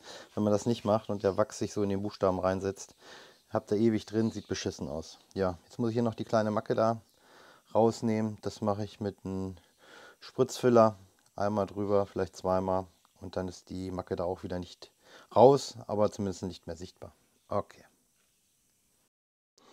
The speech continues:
So, ja, bauen wir den Stoßdämpfer zusammen. Die Ersatzteile sind ja da, die beiden Dichtungen, Staubkappe und Wellendichtring.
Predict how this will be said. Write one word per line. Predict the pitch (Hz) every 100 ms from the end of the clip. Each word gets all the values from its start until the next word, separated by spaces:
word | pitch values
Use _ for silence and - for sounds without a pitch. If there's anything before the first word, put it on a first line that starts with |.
| - - - - _ _ _ _ _ _ _ _ _ - - _ _ _ -
So, | 95 151 165 110 - -
ja, | 123 120
bauen | 104 123
wir | 123
den | 117
Stoßdämpfer | 135 135 113 110 117
zusammen. | 110 104 123 135 - - -
Die |
Ersatzteile | 113 113 - 131 120
sind | 117
ja | 110 107
da, | 110 123 123 -
die | 101
beiden | 104 104 104 104 101 - -
Dichtungen, | 117 - 120 110
Staubkappe | - 107 107 - 107 107 104 - _ - - - - - _ -
und | 107 95
Wellendichtring. | 101 110 120 123 - - 120 123